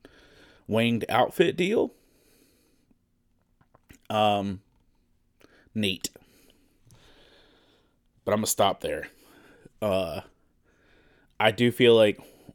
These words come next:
the original Wonder Woman is one of the best superhero films of all time. And I felt like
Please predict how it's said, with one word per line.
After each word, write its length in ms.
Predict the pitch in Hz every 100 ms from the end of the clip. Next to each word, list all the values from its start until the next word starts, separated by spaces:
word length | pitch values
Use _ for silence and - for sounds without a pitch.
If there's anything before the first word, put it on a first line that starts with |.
| -
the 240 | 104 107
original 340 | 101 98 110 95
Wonder 180 | 95 92
Woman 240 | 95 95
is 120 | 87
one 140 | 98 92
of 100 | 82
the 60 |
best 420 | - 85 - - - -
superhero 540 | - 113 95 92 90
films 260 | - 95 90
of 80 | 90
all 140 | 82
time. 360 | 104 92 135 202 _ _ _ _ _ _ _ _ - - - - - _ -
And 160 | 107 107
I 80 | 110
felt 240 | 131 92
like 340 | 113 107 -